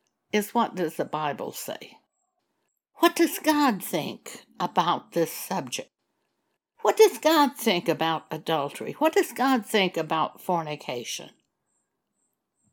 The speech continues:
The world thinks it's fine to do these things. But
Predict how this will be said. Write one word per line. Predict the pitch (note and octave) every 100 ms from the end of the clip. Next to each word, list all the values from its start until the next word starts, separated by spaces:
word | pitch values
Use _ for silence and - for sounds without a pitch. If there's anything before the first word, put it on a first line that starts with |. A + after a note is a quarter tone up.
| _
The | -
world | D3 B2+ D#3 D4+ D4
thinks | E3 F3+ -
it's | G#3
fine | - A3+ C4+ C#4+ G3
to | -
do | D3
these | C3 C3 B2+ -
things. | - A2 - - - - _ _ _ _ _ _ _ _ _ _ _ _ _ _
But | - E3 -